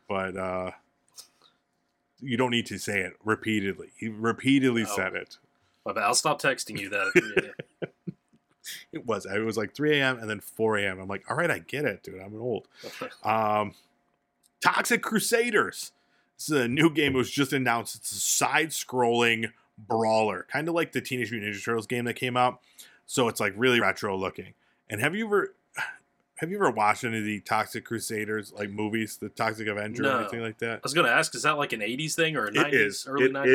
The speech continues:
Speaker 1: is. Um, like, yeah, early nineties, late eighties. Um, so it's this, this production company called Troma,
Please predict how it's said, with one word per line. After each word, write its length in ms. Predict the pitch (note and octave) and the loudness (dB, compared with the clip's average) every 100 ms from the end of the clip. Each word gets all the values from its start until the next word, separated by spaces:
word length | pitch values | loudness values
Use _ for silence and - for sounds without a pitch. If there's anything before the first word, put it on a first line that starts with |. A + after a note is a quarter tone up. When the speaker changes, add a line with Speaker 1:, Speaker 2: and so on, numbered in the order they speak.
| C#3 | 6
Speaker 1:
is. 320 | D3 C#3+ - _ _ - | 4 0 -6 _ _ -4
Um, 460 | B2 B2 B2 A#2 - _ | 0 2 0 -2 -8 _
like, 260 | A#2 A#2+ - - | 0 0 -4 0
yeah, 220 | A#2+ F2 - - | 2 2 -6 0
early 300 | C#3+ F#3 F#3 | 6 6 6
nineties, 480 | D3+ C#3+ C#3+ C#3 B2+ | 4 2 2 2 2
late 260 | B2+ B2+ | 2 2
eighties. 440 | A#2 A#2 A#2 G#2+ - - - _ | 2 0 -2 -4 -8 -18 -20 _
Um, 320 | G#2 G#2 G2+ F2+ | 0 0 0 -4
so 200 | C3 C3 | 0 0
it's 160 | A2+ | 0
this, 160 | B2+ A#2+ _ _ _ | -6 -8 _ _ _
this 240 | A#2+ A2 - _ | -16 -14 -14 _
production 320 | - E3+ E3+ | -2 -2 -2
company 220 | E3+ D#3 C3 | -4 -2 0
called 220 | A#2 G#2 | -2 -2
Troma, 580 | - - A2+ G2 F2 | -8 0 2 2 -6